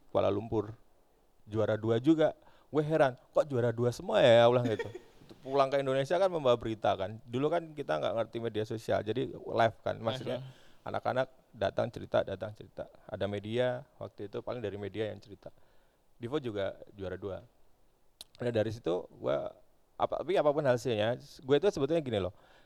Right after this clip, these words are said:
Speaker 1: Gue nggak pernah mempersalahkan anak-anak juara berapapun.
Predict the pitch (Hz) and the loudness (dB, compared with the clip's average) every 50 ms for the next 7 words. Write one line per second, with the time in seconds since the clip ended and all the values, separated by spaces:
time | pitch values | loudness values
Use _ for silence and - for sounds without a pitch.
0 | _ _ _ _ _ 151 180 208 190 147 110 139 135 143 143 143 139 131 135 135 | _ _ _ _ _ 4 4 6 6 6 6 4 2 2 2 0 2 2 0 0
1 | - 143 123 123 123 - 135 135 143 143 139 - - _ _ _ - - - _ | 2 2 2 2 2 2 0 -2 -2 -4 -8 -12 -18 _ _ _ -20 -20 -20 _
2 | - _ 117 107 107 104 104 117 - - _ 123 107 104 98 117 98 98 95 95 | -6 _ -2 0 0 0 0 0 -2 -4 _ -2 -2 0 2 2 0 0 -2 -4
3 | 92 95 90 - 104 98 90 92 | -2 -4 -2 0 0 0 0 0